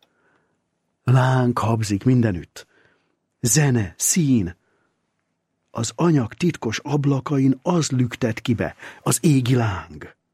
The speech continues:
A vágy, amit én fénynek nevezek, és Szentléleknek a hívő,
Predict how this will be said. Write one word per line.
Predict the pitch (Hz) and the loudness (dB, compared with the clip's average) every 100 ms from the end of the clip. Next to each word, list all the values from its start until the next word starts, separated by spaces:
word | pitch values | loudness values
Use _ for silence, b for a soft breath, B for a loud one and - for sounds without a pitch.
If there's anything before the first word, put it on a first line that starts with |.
| _ _ _ _ _ _ | _ _ _ _ _ _
A | - 131 | -4 0
vágy, | 143 185 147 104 - - _ _ _ _ _ _ _ _ _ _ _ _ _ _ | 0 0 -2 -6 -12 -18 _ _ _ _ _ _ _ _ _ _ _ _ _ _
amit | - 113 113 - | -4 -4 -4 -8
én | 127 127 135 | -6 -4 -6
fénynek | 127 - 151 175 127 - | -6 0 2 2 0 -2
nevezek, | 113 110 104 110 135 _ _ _ _ _ _ _ _ _ - | -4 -4 -4 -6 -8 _ _ _ _ _ _ _ _ _ -2
és | 123 113 | 0 0
Szentléleknek | - - 147 127 120 123 120 131 120 | -2 2 2 2 2 2 0 -2 -4
a | |
hívő, | 113 147 135 135 131 135 151 | -6 -4 -2 -2 0 0 0